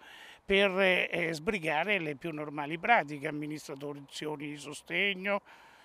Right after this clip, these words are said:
eh, rinunce all'eredità, beh, accettazioni con beneficio di inventario, cioè tutto un, un insieme di attività che non sono quelle più prettamente giudiziarie, che,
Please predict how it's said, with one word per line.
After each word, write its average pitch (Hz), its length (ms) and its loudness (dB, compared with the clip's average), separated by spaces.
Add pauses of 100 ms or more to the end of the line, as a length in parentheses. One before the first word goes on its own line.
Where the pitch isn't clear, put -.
(380)
eh, 160 220 -2
rinunce 170 800 0
all'eredità, 160 920 6
beh, 175 220 2
accettazioni 156 720 -4
con 156 180 -4
beneficio 151 540 -6
di 156 80 -8
inventario, 175 500 0
cioè 220 160 0
tutto 240 300 -2
un, 208 120 0 (600)
un 214 200 2
insieme 226 480 2
di 180 120 0
attività 208 680 4
che 180 180 -4
non 165 200 -6
sono 202 380 0
quelle 180 340 -2
più 165 180 -2
prettamente 175 720 -6
giudiziarie, 190 760 -4 (480)
che, 220 220 6